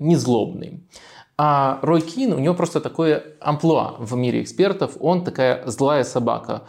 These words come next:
У него есть только один режим, и в рамках этого режима два приёма.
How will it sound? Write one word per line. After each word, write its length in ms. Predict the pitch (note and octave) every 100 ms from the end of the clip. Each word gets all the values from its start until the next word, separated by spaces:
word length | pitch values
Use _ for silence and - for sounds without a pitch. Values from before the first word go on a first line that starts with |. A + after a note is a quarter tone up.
| - - C3
У 60 |
него 260 | C3 D3+ G#3+
есть 180 | D#3 -
только 300 | F3+ E3+ C3+
один 380 | B2+ A#2+ A#2+
режим, 380 | A2+ A2+ F3+ G#3
и 200 | - C#3
в 80 | C3
рамках 260 | C3+ B2 B2+
этого 220 | A#2 A#2
режима 920 | A#2 A2+ F#3+ F#3+ F3+ D#3+ D3 C3 -
два 800 | B2+ A#2 B2 D3+ E3 D#3+ D3 C3+ A#2 A2+ - - -
приёма. 500 | C3+ B2+ - E2+ -